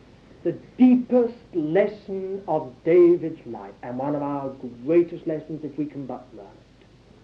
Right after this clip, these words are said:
David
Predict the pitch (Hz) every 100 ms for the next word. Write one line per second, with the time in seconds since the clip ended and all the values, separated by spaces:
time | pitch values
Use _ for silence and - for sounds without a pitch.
0 | - _ - _ _ _ _ _ _ _
1 | _ _ _ - - _ 131 190 214 220
2 | 214 208 208 160 - -